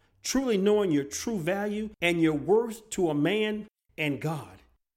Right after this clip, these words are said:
and not knowing how to identify the enemy within a man. Allow me to say this. This is why young men should listen to the counsel of older men,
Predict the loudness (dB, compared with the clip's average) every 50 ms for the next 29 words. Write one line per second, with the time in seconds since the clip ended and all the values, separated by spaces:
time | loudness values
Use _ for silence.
0 | _ _ _ _ _ _ _ _ _ -4 -2 0 0 0 0 0 -2 -2 0 0
1 | 2 2 2 0 0 -2 -4 -6 -6 -4 -2 -2 -2 -2 2 4 4 4 4 0
2 | -6 -8 -8 -8 -8 -8 -10 -10 -12 -18 _ _ _ _ -6 -6 -6 -6 -2 0
3 | 2 2 2 2 2 -2 -2 -6 -10 -12 0 2 2 2 2 -2 -2 -2 0 0
4 | 0 -2 -2 -6 -12 -18 -20 _ _ _ _ _ _ _ _ _ _ _ _ -4
5 | -2 0 0 0 -2 -2 -4 -4 -2 -2 -2 -4 -2 -2 -2 -2 -2 -4 -10 -12
6 | -14 -16 -16 -18 _ _ _ _ _ _ _ 0 0 2 2 2 -2 -2 -2 -4
7 | -4 -4 -2 -4 -2 0 2 2 2 2 0 0 2 2 2 2 0 -2 -4 -4
8 | 0 0 0 0 0 -4 -6 -8 -6 -6 -8 -8 -8 -12 -8 -8 -6 -6 -4 -4
9 | -4 -6 -2 0 2 2 2 0 -2 -2 0 0 -2 -2 -4 -6 -10